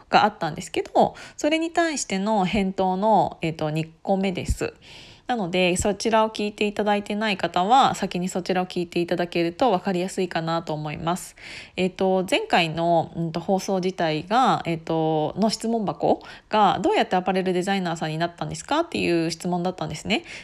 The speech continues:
で、それに対して、えっと、デザイナーっていうの結構大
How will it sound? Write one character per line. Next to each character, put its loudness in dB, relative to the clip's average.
で、 2
そ 0
れ -2
に -8
対 -4
し -10
て、 0
え 0
っ -4
と、 0
デ 2
ザ -2
イ -4
ナ -4
ー -4
っ -10
て -4
い -2
う -4
の -2
結 -6
構 -2
大 0